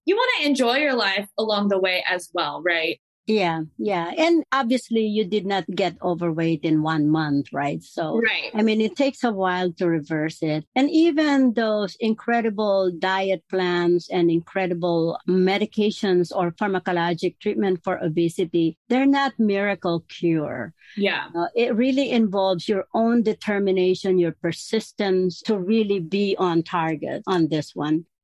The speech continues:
Speaker 2: So, um, I think we actually talked about this, and I would like to invite you for our next podcast, which is
Speaker 1: Yeah.
Speaker 2: the dietary approaches to obesity. And then after that, we will do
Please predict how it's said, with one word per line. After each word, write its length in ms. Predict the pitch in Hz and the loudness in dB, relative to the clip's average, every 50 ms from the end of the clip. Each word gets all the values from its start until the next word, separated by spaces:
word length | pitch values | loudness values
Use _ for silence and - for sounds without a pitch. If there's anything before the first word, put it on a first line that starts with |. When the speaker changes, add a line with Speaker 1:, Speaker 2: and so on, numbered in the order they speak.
| - | -20
Speaker 2:
So, 540 | - - - 202 190 185 180 180 180 175 175 | -8 -4 -2 0 0 2 0 0 0 2 2
um, 320 | 175 175 170 170 170 165 - - | 2 4 4 2 2 0 -2 -4
I 80 | 220 220 | -4 -2
think 480 | - - 339 370 349 330 320 311 - - 202 202 | 0 0 2 4 4 4 4 2 0 -4 -6 -4
we 260 | 202 226 254 302 359 427 440 415 - - - - | -2 0 0 2 2 0 0 -2 -4 -6 -6 -4
actually 800 | - 208 202 202 220 - - - 233 220 208 214 208 202 170 - | -4 -2 -2 -2 -4 -4 -4 -4 -2 0 0 0 0 -2 -2 -2
talked 200 | - 233 240 - | -2 -2 0 2
about 180 | 269 269 247 233 | 0 2 2 2
this, 180 | 240 240 - | 2 0 2
and 200 | - 254 233 233 - | 0 0 0 0 0
I 140 | 247 262 285 | 0 0 0
would 140 | 294 262 269 | 0 2 2
like 180 | 277 294 285 | 0 0 0
to 80 | - 311 | 2 2
invite 440 | 277 240 196 214 214 233 254 - - | 2 2 2 2 0 -2 -4 -2 -2
you 260 | 359 392 427 403 - _ | -2 -2 -2 -4 -4 _
for 220 | 262 247 226 214 | 0 0 0 0
our 300 | - 202 214 202 202 196 | 0 0 0 0 0 0
next 360 | 202 202 196 196 202 - - | 0 0 -2 -2 -4 -4 -2
podcast, 560 | - 202 214 220 - - 262 269 277 262 - | 0 0 0 0 0 0 2 2 2 0 0
which 140 | 226 214 - - 302 | -2 -4 0 0 0
is 160 | 370 - 494 494 480 415 | 0 0 0 0 0 2
Speaker 1:
Yeah. 300 | 349 262 214 185 175 - 202 - - | 2 0 -2 -2 -6 -8 -10 -4 -2
Speaker 2:
the 140 | 220 185 | -2 0
dietary 920 | 165 196 202 202 226 254 254 - - 262 262 262 262 254 254 262 262 262 254 - - | 2 0 0 2 2 0 0 -2 -2 -2 0 0 0 0 0 0 0 -2 -4 -4 -2
approaches 760 | 240 240 - - 226 220 220 233 233 - - 277 294 285 - - - | -2 -2 -2 0 -2 0 0 0 -2 0 0 0 0 0 -2 -2 0
to 200 | 277 269 254 - | 0 2 2 2
obesity. 840 | - 220 196 165 190 185 165 - - 254 220 - 269 269 269 269 262 - | 2 0 0 2 0 0 0 -2 -4 -4 -2 0 -2 0 0 0 0 0
And 180 | 240 220 220 | 0 0 0
then 140 | 220 220 208 | 0 0 0
after 320 | 202 202 214 - - 254 | 0 -2 -2 -2 -2 -2
that, 300 | 247 254 247 247 247 226 | 0 2 2 2 0 0
we 80 | 240 240 | 0 0
will 180 | 196 220 220 214 | 0 0 0 -2
do 480 | 185 175 220 220 214 208 208 208 196 | 0 0 0 0 2 2 0 0 -2